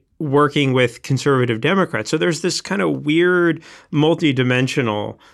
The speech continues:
uh, thing going on, and, you know, m-, maybe that's what we need, more multidimensional coalitions that don't really fit the, the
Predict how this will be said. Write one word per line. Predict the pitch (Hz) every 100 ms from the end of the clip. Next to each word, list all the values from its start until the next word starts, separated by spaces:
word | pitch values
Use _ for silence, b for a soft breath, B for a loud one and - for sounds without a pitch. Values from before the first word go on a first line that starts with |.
| b -
uh, | 110 120 - -
thing | - 151 120
going | 110 117 107 113
on, | 226 175 113
and, | 101 - -
you | 113
know, | - - 131
m-, | 151
maybe | 127 127
that's | 113 107 -
what | 110
we | 104
need, | 104 143 131 120 _
more | 123 113 107 98 -
multidimensional | 117 107 113 113 120 120 123 104 B B B
coalitions | - 123 127 233 208 143 120
that | 113
don't | 120 -
really | 131 104 113 117
fit | - 190 - 147
the, | 117 107 131
the | 117 101